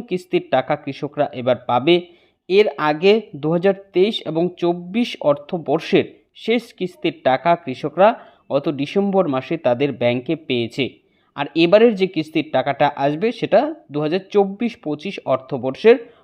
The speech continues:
প্রথম কিস্তির টাকা, আর এই প্রথম কিস্তিটা হয় খরিফ মরশুমের টাকা,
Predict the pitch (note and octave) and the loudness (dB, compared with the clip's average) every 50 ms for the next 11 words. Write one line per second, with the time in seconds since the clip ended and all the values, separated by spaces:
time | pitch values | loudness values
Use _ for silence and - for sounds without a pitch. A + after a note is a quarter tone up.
0 | _ _ - F3 F3+ - G#3 G3 F#3 - C3+ - - - B2 - _ - A2+ A2 | _ _ -6 -6 -2 -2 -2 -2 -2 -6 -10 -10 -8 -10 -10 -8 _ -4 -4 -2
1 | - A#2+ G#2+ - - _ _ _ _ B2+ C3+ C3+ - - D#3 E3 - B3+ C4+ C#4 | -2 -2 -4 -4 -8 _ _ _ _ -2 0 0 0 2 2 2 4 4 2 2
2 | B3+ - G3 G3 - - G#3 F#3+ F3 D#3+ C#3 C3 D3+ F#3 C4+ D4 - - - _ | 0 -2 -6 -8 -4 -6 0 4 4 4 6 6 6 6 6 4 0 -10 -20 _
3 | _ _ - - G3+ G3+ G#3 E3+ E3 D#3 C#3+ - - C#3 C3+ B2 F#2 - A#2 A2+ | _ _ -2 0 0 0 0 0 -2 -2 -2 -2 -2 -2 -2 -2 -2 -2 -4 -2
4 | - A#2 | -2 -6